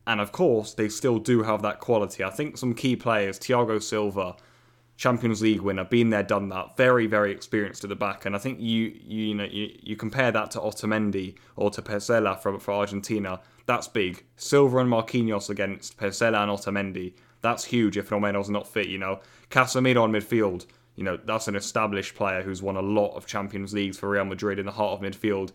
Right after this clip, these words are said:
Neymar up front, you know, the name says it all. So I still think Brazil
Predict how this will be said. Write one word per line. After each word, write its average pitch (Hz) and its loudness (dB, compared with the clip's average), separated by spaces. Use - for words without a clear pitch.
Neymar 110 4
up - -8
front, 101 0
you 92 -8
know, 90 -8
the 110 -2
name 107 0
says 101 0
it 95 -2
all. 101 -2
So 95 -2
I 104 2
still 160 6
think 131 0
Brazil 110 2